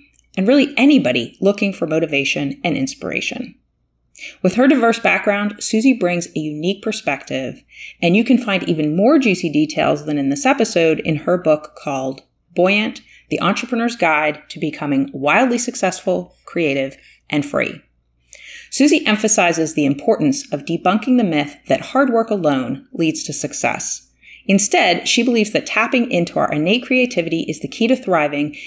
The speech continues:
in the marketplace. Join us as we explore how creativity can transform your entrepreneurial journey and learn valuable strategies to overcome imposter syndrome,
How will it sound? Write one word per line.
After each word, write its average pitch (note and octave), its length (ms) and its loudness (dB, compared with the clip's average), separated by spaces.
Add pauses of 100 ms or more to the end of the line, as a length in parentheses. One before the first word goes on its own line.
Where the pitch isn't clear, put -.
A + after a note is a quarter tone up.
(140)
in D#3+ 140 0
the D3+ 40 0
marketplace. - 840 -6 (420)
Join C4+ 200 4
us G4+ 140 -2
as B3+ 140 0
we G#3+ 120 2
explore F3 440 2
how D3+ 140 -4
creativity G#3 600 2
can D#3 200 -2
transform F3+ 640 -2
your C#3 160 -2
entrepreneurial A#3 760 -2
journey C3+ 480 -2 (440)
and E3 180 2
learn D#3+ 180 0
valuable G3+ 440 2
strategies C#3+ 580 0
to - 160 -4
overcome F3 520 0
imposter E3 440 -4
syndrome, C4+ 540 4